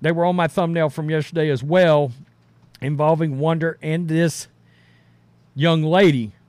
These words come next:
The Rays placed Franco on the restricted list on Monday as Major League Baseball investigated the matter.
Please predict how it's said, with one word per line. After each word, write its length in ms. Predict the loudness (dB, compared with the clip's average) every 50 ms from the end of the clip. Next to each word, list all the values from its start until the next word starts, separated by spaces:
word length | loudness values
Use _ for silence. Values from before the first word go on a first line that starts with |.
| _ _ _ _ _ _ _ _ _ -10
The 380 | 0 2 2 4 4 2 -2 -4 -10
Rays 600 | -12 -6 -2 0 2 2 2 2 0 -4 -6 -10
placed 520 | -8 -4 0 2 2 2 2 -2 -6 -8 -20 _
Franco 580 | -6 -2 -2 0 0 -2 -2 -4 -4 -4 -6 -8 -6
on 320 | -4 -2 -2 -2 -2 0
the 100 | -2 -2
restricted 600 | 0 0 -2 -2 -2 -2 -2 -2 -2 -2 -8 -8 -2
list 400 | 2 2 4 4 2 0 -6 -10
on 300 | -6 -4 -4 -4 -4 -4
Monday 480 | -2 -2 -2 -2 0 0 0 -2 -2 -2
as 340 | -2 0 0 0 -2 -4 -8 -6
Major 380 | -2 0 0 0 2 2 0 2
League 240 | 2 0 0 0
Baseball 720 | 0 0 0 0 -2 -4 -4 -2 0 2 2 0 -2 -4 _ _ -8
investigated 800 | -8 -8 -4 -2 -2 -2 -2 -4 -8 -8 -6 -4 -4 -4 -6 -4
the 80 | -4 -4
matter. 480 | 0 2 2 4 4 2 2 -2 -4